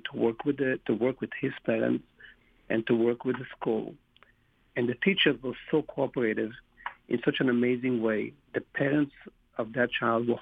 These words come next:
horrified. They couldn't believe it. And they were calling and apologizing and saying that they never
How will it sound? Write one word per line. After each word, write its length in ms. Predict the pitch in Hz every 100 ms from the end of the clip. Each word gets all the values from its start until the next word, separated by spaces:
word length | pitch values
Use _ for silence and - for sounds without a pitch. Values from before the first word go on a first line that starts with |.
| - -
horrified. 600 | 202 131 - 101 - - _ - - - -
They 80 |
couldn't 340 | 127 - 156 147
believe 360 | 135 147 170
it. 140 | 104 - - - _ -
And 180 | 131 113
they 100 | 131
were 160 | 127 117
calling 400 | - 151 147 120
and 120 | 123
apologizing 880 | 117 - 156 139 127 117 107 110 113
and 160 | 113 113 -
saying 220 | 131 127
that 180 | 123 113
they 80 | 135
never 340 | 135 131